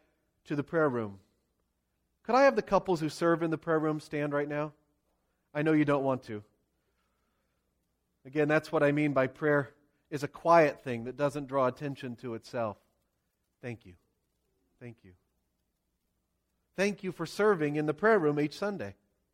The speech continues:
These folks confidentially pray with you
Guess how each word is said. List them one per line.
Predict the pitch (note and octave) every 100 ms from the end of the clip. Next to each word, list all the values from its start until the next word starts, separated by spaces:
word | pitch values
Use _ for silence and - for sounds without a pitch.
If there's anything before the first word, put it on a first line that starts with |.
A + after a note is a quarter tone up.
| _ _ _ _ _ _ _
These | F#3 F3+
folks | A3 F#3 -
confidentially | - G#3 G3 F#3+ F3 G#3 G#3 G3 F3
pray | - - A3 G#3 G3
with | D#3+ F#3 B3 -
you | D#3+ C#3+ D#3